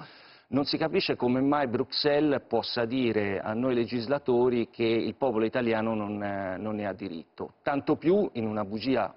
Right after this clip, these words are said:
palese che Moscovici e altri portano avanti, che il debito non sarebbe stato ridotto. Anche con il due virgola quattro e il massimo di spesa consentita,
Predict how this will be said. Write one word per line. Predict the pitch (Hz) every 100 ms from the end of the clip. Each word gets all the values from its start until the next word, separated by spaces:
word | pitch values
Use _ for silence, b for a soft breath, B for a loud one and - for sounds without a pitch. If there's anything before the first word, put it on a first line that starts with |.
| -
palese | 113 113 98 95 131 156 b b b b _
che | 117
Moscovici | 76 101 - 101 95 135
e | 107
altri | 110 120 98
portano | 107 107 151
avanti, | 143 110 117 - 127
che | 127
il | 131
debito | 123 127 120 143
non | 123
sarebbe | - 104 98 107
stato | 101 92
ridotto. | 90 85 58 - - - b b b _ _ _ -
Anche | 143 180 -
con | 135 127
il | 113
due | 123 139
virgola | 120 113 107
quattro | - 117 87 - 98
e |
il | 98
massimo | 107 139 - 113 101
di | 95
spesa | - 117 110
consentita, | 110 107 139 131 139 135 156